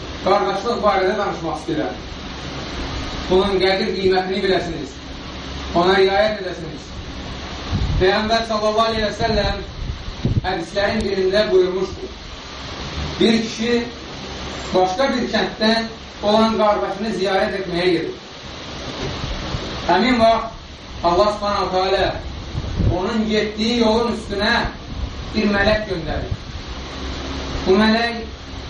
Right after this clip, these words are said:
insan simasında həmin adamın yanına gəlir və ondan "Hara gedirsən?" deyə soruşur. Adam, "Filan kənddə olan, filan qardaşımı ziyarət etməyə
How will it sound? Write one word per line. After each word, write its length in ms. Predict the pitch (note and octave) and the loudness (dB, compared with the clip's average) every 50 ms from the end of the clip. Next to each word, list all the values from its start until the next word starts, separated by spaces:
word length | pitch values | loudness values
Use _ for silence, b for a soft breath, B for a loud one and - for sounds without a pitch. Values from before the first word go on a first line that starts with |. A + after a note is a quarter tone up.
| - - - - - | -10 -10 -10 -2 4
insan 440 | F3 F#3 F#3+ F3+ - B3 B3+ C4 A#3 | 6 6 6 6 6 4 4 4 2
simasında 920 | - - G#3+ G3+ F#3+ F#3+ F#3 F3+ F3 - F#3 F3 E3+ E3+ F#3 F#3+ F#3 - - - - - - - - - - - | 0 -2 -4 -2 -2 0 0 0 0 0 0 0 2 4 4 4 4 2 0 -6 -12 -14 -14 -14 -14 -12 -6 -2
həmin 260 | - F3 F#3 G3 G3+ G3 | 0 2 2 2 2 2
adamın 360 | G3 F3+ F3+ - F#3 F#3 F#3 | 2 2 2 4 4 4 4
yanına 320 | F3 F3 E3+ E3+ F#3 G3 F#3+ F#3 | 2 0 0 0 0 2 2 4
gəlir 340 | F#3 F3 E3+ F#3 F#3 F#3 - - - - - - - - - - - | 4 4 6 6 4 4 2 -2 -10 -14 -14 -14 -14 -14 -12 -6 0
və 140 | F#3+ F#3+ G3 F#3 | 4 4 4 4
ondan 420 | F3+ F3+ F3+ F#3 F#3+ G3+ G3 F#3+ F#3 | 4 2 0 0 2 2 0 0 0
"Hara 200 | G3 G#3 A3 G#3+ | 2 2 4 4
gedirsən?" 460 | G3+ G3 F3+ E3+ E3 - F3 E3 D#3 D3+ | 4 2 2 2 0 -2 -4 -4 -2 -2
deyə 140 | D#3 E3 D#3+ - | 0 0 0 -2
soruşur. 380 | D#3 C#3+ C3+ C3+ D3 C3+ B2+ - - - - - - - - - - - - - - - - - - - - - - - - - - - - - - E3 | -2 -4 -4 -4 -4 -6 -6 -6 -8 -10 -10 -10 -10 -10 -10 -8 -8 -8 -6 -6 -6 -6 -4 -4 -4 -4 -4 -4 -6 -6 -6 -6 -6 -6 -6 -4 0 2
Adam, 420 | D#3+ D#3 F3+ G3+ G#3+ A3 G#3+ F#3+ - - - - - - - - - - - - - - - - - | 2 4 4 4 4 4 2 0 -2 -6 -12 -16 -16 -16 -14 -12 -12 -12 -10 -10 -10 -10 -8 -4 2
"Filan 320 | F#3+ F#3 G3+ A3+ A#3+ A3 - G#3+ | 4 4 4 4 2 0 0 0
kənddə 300 | G3 F#3+ - - - G3 | 2 2 2 0 2 2
olan, 420 | F#3+ F#3 F3 F3+ F#3+ G3 G3 - - - - - - - - - - - | 2 2 2 2 2 0 0 -2 -6 -10 -12 -12 -12 -12 -12 -10 -2 2
filan 300 | F#3 G3+ A3 G#3+ G#3+ G3+ | 4 4 4 4 4 4
qardaşımı 500 | G3+ G3+ G3+ F#3+ F#3+ F#3+ F#3+ - G#3+ F#3+ | 4 4 4 2 2 0 -2 -2 -4 -2
ziyarət 460 | F3+ F#3+ G3+ G3 F#3+ G3 - G#3 G3+ | 0 2 2 2 2 2 2 0 -2
etməyə 260 | - F#3 F#3 F#3 F#3+ | -2 0 0 2 2